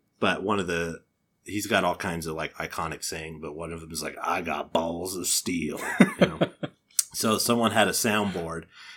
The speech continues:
Speaker 1: and there was a, uh, Ventrilo, which was, like, a really, really popular, uh, like, TeamSpeak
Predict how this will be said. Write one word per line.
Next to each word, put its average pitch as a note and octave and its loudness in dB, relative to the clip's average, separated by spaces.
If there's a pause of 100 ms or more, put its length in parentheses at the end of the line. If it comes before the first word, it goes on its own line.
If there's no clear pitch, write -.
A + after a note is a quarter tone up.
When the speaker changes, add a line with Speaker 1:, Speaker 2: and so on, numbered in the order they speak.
(140)
Speaker 1:
and F#2+ 0
there F2 4
was F2 2
a, E2+ 4
uh, D#2+ 2 (420)
Ventrilo, F#2 2
which F2+ -2
was, F2 -2
like, D#2 -2
a E2 -2
really, F2 0
really E2 0
popular, D#2+ -2
uh, D2 -8
like, C#2+ -12
TeamSpeak F#2 -4